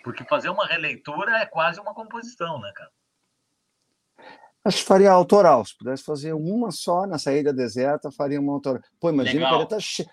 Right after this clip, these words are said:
Speaker 2: o cara tá cheio de assunto na Saída Deserta, hein? Eu tô
Speaker 1: <laughs> Cheio.
Speaker 2: pensando o que que eu, tô pensando o que que eu tenho a meu favor já. Eu já tô com um violão,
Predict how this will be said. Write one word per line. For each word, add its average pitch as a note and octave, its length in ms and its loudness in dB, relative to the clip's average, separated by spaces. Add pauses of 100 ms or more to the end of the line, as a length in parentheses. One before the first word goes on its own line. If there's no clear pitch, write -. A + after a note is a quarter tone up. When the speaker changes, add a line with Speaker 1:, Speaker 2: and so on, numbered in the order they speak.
(120)
Speaker 2:
o - 100 -8
cara D#3 280 2
tá F#3 120 -2
cheio G#3+ 380 4
de E3+ 80 -6
assunto E3 420 -6
na C#3+ 100 -6
Saída C#3 280 -2
Deserta, C3+ 600 -4
hein? C#3+ 100 -8 (300)
Eu - 80 -6
tô G3 100 0
Speaker 1:
<laughs> - 20 4
Cheio. F#3+ 120 2
Speaker 2:
pensando A3 300 0
o A3+ 40 2
que A#3 140 4
que A#3 80 0
eu, G#3+ 80 0
tô G3+ 120 0
pensando G3+ 260 -2
o F#3+ 40 -6
que A3 80 -2
que G#3 80 0
eu A3 60 2
tenho A3 200 -2
a A3 40 -2
meu G#3 160 0
favor G3 400 -2
já. D#3+ 200 4 (240)
Eu - 60 -10
já C#3 140 -4
tô F3 160 -2
com F3 160 -8
um D3 100 -2
violão, D3+ 760 2